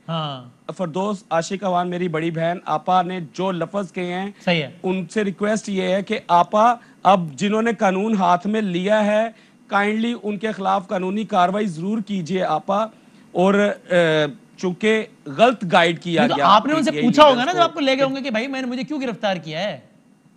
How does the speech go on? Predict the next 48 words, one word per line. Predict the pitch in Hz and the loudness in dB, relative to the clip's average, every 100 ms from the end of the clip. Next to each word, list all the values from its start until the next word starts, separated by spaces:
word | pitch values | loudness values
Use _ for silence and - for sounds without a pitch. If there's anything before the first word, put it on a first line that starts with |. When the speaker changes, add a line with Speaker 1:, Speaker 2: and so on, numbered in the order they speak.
| _ _ _ _ _ _ _ - - - | _ _ _ _ _ _ _ -20 -20 -8
Speaker 2:
सर, | - 233 | -2 -2
मैं | 294 | 0
वही | 240 247 | -2 -2
तो | 254 294 | -2 -6
पूछता | 262 254 - 320 | -4 -4 2 2
रहा | 311 | 2
उनसे। | 262 196 180 | 0 -4 -6
Speaker 1:
तो | 147 | -4
उन्होंने | 233 269 | 0 2
क्या | 277 | 6
Speaker 2:
आपके | 311 | 6
Speaker 1:
जवाब | 262 220 | 6 4
Speaker 2:
पास | 185 | 4
Speaker 1:
दिया | 233 | 0
Speaker 2:
वो | |
Speaker 1:
आपको? | 202 | 0
Speaker 2:
वीडियो | 202 226 233 | -2 -2 -4
नहीं | 214 254 | -4 -6
आई? | 262 269 302 - _ _ _ _ _ _ 147 | -6 -8 -10 -18 _ _ _ _ _ _ -20
सर, | - 220 262 | -4 -2 0
वो | 285 | 0
लोग | 294 294 - | 2 2 0
कहते | 262 220 285 | -6 -2 -2
बस | 269 247 240 - - | 0 -4 -8 -20 -8
साबत | - 208 277 269 | -2 0 2 2
आर्डर | 247 247 | 0 0
है, | 262 | -2
चलो | - 240 247 | 0 0 2
साढ़े | 233 190 185 | 2 0 -2
नाल। | 170 160 | -4 -4
मैं | 156 | -6
कहा | 165 | -6
जी | 170 | -6
चले, | 208 202 208 | -4 -4 -2
मैं | 247 226 | -2 -2
आपके | 202 226 | -2 -6
साथ | 220 214 | -4 -4
चलता | - 175 143 202 | -2 -6 -4 -4
हूँ, | |
आप | 254 220 180 | -4 -6 -8
तशरीफ | 180 180 | -8 -8
रखें, | 175 214 247 | -8 -8 -6
मेरा | 185 170 | -4 -4
बड़ा | 160 156 | -2 -4
भाई | 165 165 | -4 -4
आ | 143 | -6
रहा | 127 160 | -4 -6
है, | 294 | -6